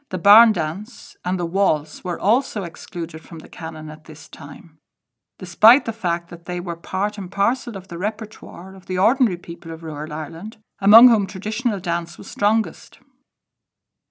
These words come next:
Apart from their foreign provenance, there were other, though less frequently acknowledged, reasons for rejecting set dances.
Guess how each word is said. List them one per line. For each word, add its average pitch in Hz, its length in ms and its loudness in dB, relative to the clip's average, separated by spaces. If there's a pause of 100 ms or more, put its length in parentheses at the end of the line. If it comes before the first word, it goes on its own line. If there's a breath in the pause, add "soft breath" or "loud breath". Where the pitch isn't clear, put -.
(340)
Apart 285 360 4
from - 180 -8
their 247 120 4
foreign 208 360 6
provenance, 196 840 0 (180)
there 226 120 4
were 220 160 2
other, 240 320 4
though 214 180 0
less 226 320 -2
frequently 214 640 -4
acknowledged, 190 840 0
reasons 170 800 -6
for - 200 -4
rejecting 165 600 -6
set 160 300 -14
dances. - 720 -14